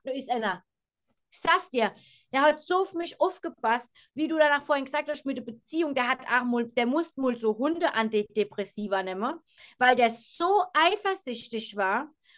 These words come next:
auf meinen Be-, Freund, weil der da dann zwischen, da was der für Show abgezogen hat. Also wirklich, der, der Hund, egal, wenn ich bade gegangen bin, zack, der hat vor der Badwand gelegen. Wenn ich dann, weißt du, mal so ein bisschen tiefer gegangen bin,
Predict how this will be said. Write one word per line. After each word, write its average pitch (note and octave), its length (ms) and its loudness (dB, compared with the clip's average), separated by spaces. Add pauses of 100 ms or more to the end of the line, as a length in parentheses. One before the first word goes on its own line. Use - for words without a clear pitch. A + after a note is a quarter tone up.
(120)
auf D4 220 -6
meinen B3 360 -2
Be-, A#3+ 120 -6
Freund, E4+ 600 2 (100)
weil C4+ 160 2
der B3+ 140 0
da B3+ 120 -2
dann A3+ 240 0
zwischen, D#4+ 320 -6 (300)
da B3+ 100 0
was B3+ 160 0
der A#3+ 140 0
für A#3 240 -2
Show D#4+ 300 2
abgezogen D4+ 580 0
hat. A#3 120 -4
Also A#3+ 240 -2
wirklich, C4+ 520 0
der, A3+ 160 -2 (260)
der A#3 160 0
Hund, F4+ 340 2
egal, D4 540 2 (480)
wenn D4 180 4
ich - 220 -8
bade F4 360 6
gegangen E4+ 380 0
bin, E4 300 -8
zack, E4 300 0
der D4 140 2
hat D4 120 0
vor C#4+ 160 -4
der C#4 60 -8
Badwand D#4 480 -2
gelegen. E4+ 340 -6 (220)
Wenn D4 140 0
ich D4 180 -8
dann, C#4 260 0
weißt D#4+ 220 0
du, D#4 60 -4
mal C4+ 180 0
so C4 60 -6
ein - 20 -12
bisschen A#3+ 240 -10
tiefer E4 320 -2
gegangen D#4+ 420 -2
bin, E4+ 300 -4